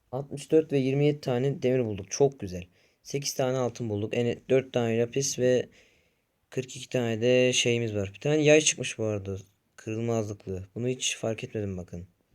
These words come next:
Güzel. Büyülü, büyülü yayımız olmuş. Ama sonsuzluk yok. Neyse. Ee, Enes de bu arada elmas bulmuştu. Keşke biz de bulabilseydik. Aslında in-, inip şimdi ar-,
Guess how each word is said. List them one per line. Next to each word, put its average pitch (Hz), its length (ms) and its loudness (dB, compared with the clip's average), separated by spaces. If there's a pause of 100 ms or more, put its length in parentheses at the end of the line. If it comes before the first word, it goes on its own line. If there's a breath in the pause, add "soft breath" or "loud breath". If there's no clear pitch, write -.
(280)
Güzel. 147 460 0
Büyülü, 135 340 0
büyülü 127 220 0
yayımız 131 340 4
olmuş. 117 460 -4 (560 soft breath)
Ama 156 160 2
sonsuzluk 160 500 0
yok. 120 240 2 (760 soft breath)
Neyse. 143 400 -2 (1080)
Ee, 107 440 -4
Enes 131 320 -2
de 131 100 2
bu 131 100 4
arada 127 180 6
elmas 131 440 2
bulmuştu. 107 460 -6
Keşke 120 380 -4
biz 113 140 -4
de 107 100 -2
bulabilseydik. 95 540 -6
Aslında 139 320 -2
in-, 139 220 2
inip 135 240 -2
şimdi 135 260 0
ar-, 127 200 2